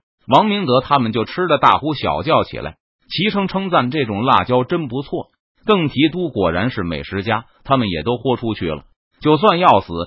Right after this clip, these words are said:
也先做个饱死鬼。不过大部分人还是对邓明的信用有信心的。那个山西游击似乎心里很不踏实，他入席后躲得离邓明远远的，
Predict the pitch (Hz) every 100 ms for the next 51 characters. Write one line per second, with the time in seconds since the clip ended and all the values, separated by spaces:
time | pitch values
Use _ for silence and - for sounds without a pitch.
0 | - - 107 95 165 190 175 147 101 95
1 | 117 170 180 139 73 90 - 139 185 156
2 | 135 196 120 107 107 101 90 95 113 160
3 | 165 156 165 151 160 107 127 170 131 160
4 | 123 127 101 82 80 - 104 - 175 156
5 | 101 _ _ _ - 165 120 110 185 170
6 | - 170 110 139 165 160 151 - 107 120
7 | 127 147 127 104 78 71 85 110 107 80
8 | _ _ _ - 202 262 262 147 131 170
9 | 143 - - 123 98 90 101 151 - 156
10 | 107 135 98 104 120 65 62 101